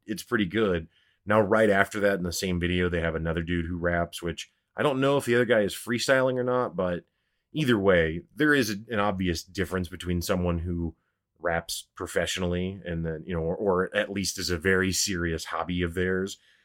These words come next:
Um, you know, just 'cause they haven't made it yet doesn't mean they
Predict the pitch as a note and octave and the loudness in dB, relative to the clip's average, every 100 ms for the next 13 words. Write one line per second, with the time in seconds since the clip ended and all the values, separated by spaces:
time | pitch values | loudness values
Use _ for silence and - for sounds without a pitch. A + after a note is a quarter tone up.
0 | _ - D2+ D2+ D2 D2 D2 _ - D2+ | _ -12 -10 -8 -10 -14 -18 _ -18 -14
1 | D2 F2 - F2+ F2+ E2+ F#2 G2 F2+ E2 | -10 -8 -4 0 0 0 0 2 2 -2
2 | D2+ E2 D#2 C2 D#2 D#2 | -4 -4 -6 -8 -12 -10